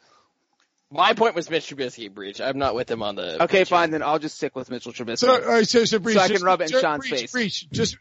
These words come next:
Speaker 3: so what, what was your, what were your time parameters?
Speaker 2: The last fifteen years.
Speaker 1: There's not been a bad pick in the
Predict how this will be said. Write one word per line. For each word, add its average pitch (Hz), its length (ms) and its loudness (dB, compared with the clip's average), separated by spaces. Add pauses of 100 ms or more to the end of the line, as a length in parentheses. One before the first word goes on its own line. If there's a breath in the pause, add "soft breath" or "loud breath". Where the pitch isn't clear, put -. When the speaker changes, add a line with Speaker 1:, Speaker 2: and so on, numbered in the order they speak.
Speaker 3:
so 214 140 0
what, 226 240 2
what 233 180 0
was 233 120 -2
your, 247 100 -4
what 202 200 0
were 262 60 -6
your 247 140 -4
time 196 460 -2 (100)
parameters? 233 720 -10 (200)
Speaker 2:
The 151 80 0
last 165 260 2
fifteen 156 340 -4
years. 123 440 -8
Speaker 1:
There's 139 200 -4
not 147 280 2
been 160 120 6
a 143 60 6
bad 135 340 2
pick - 240 -6
in 131 100 -4
the 117 120 -4